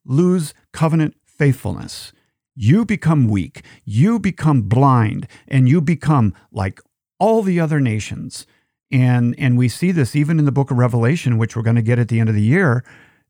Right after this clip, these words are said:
in that all seven churches, they lost their usefulness in the world,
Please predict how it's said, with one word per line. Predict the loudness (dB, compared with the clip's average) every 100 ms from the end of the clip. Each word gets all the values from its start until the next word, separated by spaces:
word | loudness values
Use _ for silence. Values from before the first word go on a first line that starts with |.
| _
in | 0 2
that | 4 0 -4 _ _ -4
all | -4
seven | -2 -2 0
churches, | 0 -2 -4 -4 -6 -8 _ -4
they | -2
lost | 0 0 -2
their | 0
usefulness | 0 0 -2 0 0 0
in | 0
the | 0
world, | 2 2 0